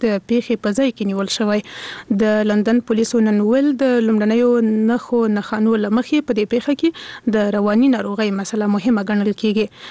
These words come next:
په چړې وهل شوې میرمن، چې د پیښې په ځای کې ابتدایي درملنه هم شوې وه، همدلته ساه ورکړې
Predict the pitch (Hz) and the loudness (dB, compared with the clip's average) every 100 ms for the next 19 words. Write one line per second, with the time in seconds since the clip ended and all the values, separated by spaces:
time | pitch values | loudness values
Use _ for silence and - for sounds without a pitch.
0 | - - 214 208 220 214 208 196 208 208 | -8 -2 0 0 0 2 0 0 0 -2
1 | - 240 226 226 208 202 202 196 233 285 | -2 0 2 4 2 2 0 2 2 2
2 | - 285 226 208 233 220 220 202 196 254 | 0 0 0 0 0 0 -2 -2 0 0
3 | 277 - 254 240 226 220 220 220 196 208 | 0 0 0 0 -2 -2 0 0 0 0
4 | 208 208 208 202 208 202 - 277 285 294 | 0 0 0 0 0 -2 0 2 2 0
5 | 320 - - - - 214 208 202 208 196 | -2 -10 -20 -12 -2 0 0 -2 -4 -4
6 | - 226 262 277 302 | -2 0 0 0 0